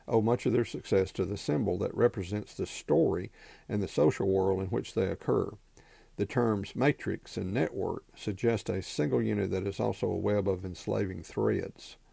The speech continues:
These symbols tell the audience up front that they are entering a complex world of many forces, some of which are hidden from view. This not only warns them to stop trying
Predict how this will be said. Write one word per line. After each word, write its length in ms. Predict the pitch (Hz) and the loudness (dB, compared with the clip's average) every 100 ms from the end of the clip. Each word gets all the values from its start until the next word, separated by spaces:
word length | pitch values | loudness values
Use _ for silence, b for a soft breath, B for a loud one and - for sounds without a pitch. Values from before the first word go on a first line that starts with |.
| B B B B B B B | B B B B B B B
These 220 | 113 127 - | 2 2 4
symbols 420 | 113 101 92 - | 2 2 0 -2
tell 220 | 135 110 | 2 4
the 140 | 98 | 4
audience 420 | 101 113 90 - 101 | 2 2 0 0 -2
up 160 | 95 | -2
front 380 | - 120 92 - _ - | 2 2 2 -2 _ -8
that 120 | 101 | -8
they 160 | - 107 | -2 0
are 140 | 95 | 0
entering 400 | - 117 104 92 | 0 0 0 -2
a 100 | 87 | -6
complex 560 | - - 123 104 107 - | -8 -2 0 2 0 0
world 240 | 131 104 | 2 2
of 60 | 87 | 2
many 180 | 104 95 | -2 -4
forces, 560 | - 110 - - - - B B B | 0 0 0 -8 -12 -16 B B B
some 240 | - 131 113 | 2 2 4
of 80 | |
which 160 | 101 - | 0 0
are 80 | 85 | -2
hidden 320 | 127 113 90 | 2 2 2
from 220 | 98 92 | -4 -2
view. 340 | 98 104 85 - _ _ B B B B - | 0 0 -2 -8 _ _ B B B B 4
This 240 | 127 - | 4 6
not 160 | 107 101 | 2 4
only 260 | 107 98 | 4 2
warns 380 | 92 113 110 95 | 0 2 0 0
them 200 | 98 92 | -2 -4
to 120 | - 98 | -6 -6
stop 320 | - 95 - | -2 -2 0
trying 460 | 113 113 95 90 | 0 0 -2 -4